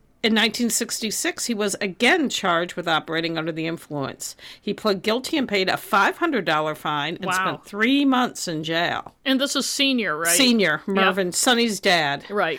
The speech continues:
Speaker 1: Sonny's mother, Margaret, also made the papers when she
Speaker 2: Hmm.
Speaker 1: was baptized in nineteen sixty-two at the Northport Avenue Baptist Church. So she would have been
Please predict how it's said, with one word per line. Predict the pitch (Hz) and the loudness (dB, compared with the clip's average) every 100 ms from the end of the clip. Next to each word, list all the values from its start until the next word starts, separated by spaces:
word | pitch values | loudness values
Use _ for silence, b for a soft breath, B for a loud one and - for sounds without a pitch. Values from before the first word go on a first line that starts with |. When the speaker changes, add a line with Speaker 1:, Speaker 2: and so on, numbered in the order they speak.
| B | B
Speaker 1:
Sonny's | - - 277 370 339 | -2 2 6 6 4
mother, | 233 254 240 220 | 4 4 4 4
Margaret, | 202 240 254 180 - - | 4 4 4 0 0 0
also | 226 - 427 | 0 0 0
made | 302 160 | 0 0
the | 143 | -4
papers | 165 139 - 98 143 | -4 -4 -6 -12 -10
when | 175 156 | -8 -6
she | 190 | -4
Speaker 2:
Hmm. | |
Speaker 1:
was | 175 160 | -4 -2
baptized | 175 185 - 240 240 269 | 2 2 2 -2 0 0
in | 208 | -2
nineteen | 170 190 - 226 | -2 -4 -6 -6
sixty-two | - 269 - - 277 - 392 494 254 359 _ b b | -6 -6 -6 -8 -10 -4 -2 0 -2 -4 _ b b
at | 196 - | -6 -2
the | |
Northport | 185 185 190 - 247 - | 2 2 2 -2 -2 0
Avenue | 185 180 220 | -2 -2 -2
Baptist | 220 151 - - - | -2 -4 -4 -8 -8
Church. | - 214 - | -4 -4 -4
So | - 143 | -8 -6
she | - | -4
would | 165 170 | -4 -4
have | 170 | -4
been | 175 170 165 | -4 -4 -6